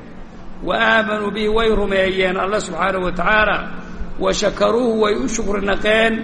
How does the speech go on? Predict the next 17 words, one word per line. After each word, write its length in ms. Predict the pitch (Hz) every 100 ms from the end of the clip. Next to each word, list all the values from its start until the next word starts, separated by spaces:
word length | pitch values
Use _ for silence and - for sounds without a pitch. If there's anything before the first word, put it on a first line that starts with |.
| - - - -
bicubuudiyatihi, 1200 | 202 196 208 208 208 214 226 226 214 202 214 233 - - - - - - -
cibaadadiisii, 880 | - 185 208 214 226 208 208 - 214 196
ilaahiyati, 600 | 196 196 202 214 185 185 175 160 - - - - -
ilaahnimadiisa 600 | - 202 196 214 226 -
ay 60 | 196
ku 100 | 240
caabudayeen, 800 | 214 214 220 220 208 226 226 180 131 113 - - - -
ayay 140 | 208 220
ugu 120 | 240
mahad 200 | 208 190
celinayaan. 460 | 175 196 165 - - - - - - - - -
Inay 180 | 190 202
markaa, 400 | 214 202 185 185 175 - - - - - -
eh, 260 | - 185 - 196
Alla 200 | 196 208
uu 140 | 202 196
isagu 280 | 190 214